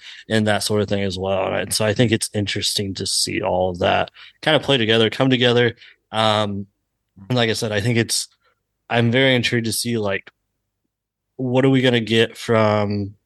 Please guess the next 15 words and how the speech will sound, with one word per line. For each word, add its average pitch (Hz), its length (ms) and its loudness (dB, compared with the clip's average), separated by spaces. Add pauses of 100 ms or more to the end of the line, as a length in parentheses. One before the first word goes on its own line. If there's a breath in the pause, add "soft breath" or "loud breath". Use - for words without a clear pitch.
(100)
in 117 160 2
the 113 240 2
essence, 107 480 -2
like, 104 220 -6 (380)
I 117 40 0
don't 127 240 2
think, 131 160 -4
like, 110 260 -6
I 117 160 -6
don't 131 180 0
think 127 120 -6
we're 120 100 2
gonna 117 140 2
get 110 260 0
Luke 104 380 -4